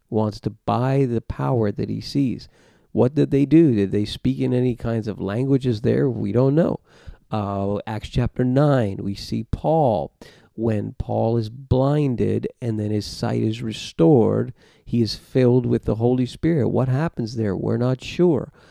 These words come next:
But here in Acts chapter ten, these Jewish people who are watching this take place, the, the light bulb goes off in their head and they say, "Wow, would you look at this?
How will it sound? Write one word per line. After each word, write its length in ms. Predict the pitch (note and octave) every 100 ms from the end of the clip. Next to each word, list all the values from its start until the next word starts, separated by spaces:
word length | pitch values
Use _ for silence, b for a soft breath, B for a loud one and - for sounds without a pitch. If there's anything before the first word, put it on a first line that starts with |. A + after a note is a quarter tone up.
| b b b
But 180 | A2+ G#2+
here 600 | - C3 F#3 A3 C3 -
in 240 | F#3 B2+ A#2 -
Acts 280 | B2 C#3 C3+
chapter 720 | - C3+ B2 - - A#2+ A#2 - _
ten, 640 | - D#3 F3+ B2+ F2+ C#3 - B B B B B B
these 720 | - G#2+ B2+ D#3+ F#3 F#3+ - _ _ _ _ -
Jewish 520 | G#2 A#2 C#3+ E3+ D#3+ -
people 400 | - - A2 A2
who 140 | G#2+
are 60 | G2
watching 540 | G2+ B2 D3+ - D3+
this 180 | D3+ C#3+
take 280 | - C#3+ -
place, 440 | A#2 G2 G2 - - _ _ _ _ _ _ -
the, 260 | A#2+ G#2 -
the 160 | B2 G2+
light 520 | G2 A2 D3+ E3 _
bulb 320 | B2 G2+ G2+
goes 200 | A2+ G2+
off 300 | G#2 A#2 -
in 80 | A2
their 140 | G#2+
head 260 | G2+ G2 F#2+
and 120 | F2+
they 100 | G2
say, 280 | - F2 F2+
"Wow, 560 | - F2 G2 C#3+ D#3+ G2+
would 300 | F#2 F#2+ -
you 120 | G2+
look 380 | F#2 A2 - -
at 140 | D3+
this? 440 | - - - -